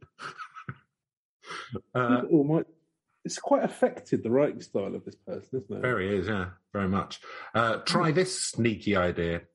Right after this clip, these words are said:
Speaker 1: Invite a few other parents, their children, to use your house as Halloween headquarters for the evening.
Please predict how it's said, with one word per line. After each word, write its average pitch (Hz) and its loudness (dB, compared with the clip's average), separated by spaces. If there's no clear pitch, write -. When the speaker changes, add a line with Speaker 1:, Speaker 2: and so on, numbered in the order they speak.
Speaker 1:
Invite 139 2
a 110 -2
few 160 2
other 107 2
parents, 98 -2
their 110 2
children, 107 0
to - -6
use 117 2
your 113 2
house 101 -2
as 90 -2
Halloween 117 2
headquarters 87 -4
for - -6
the 82 -2
evening. 85 -2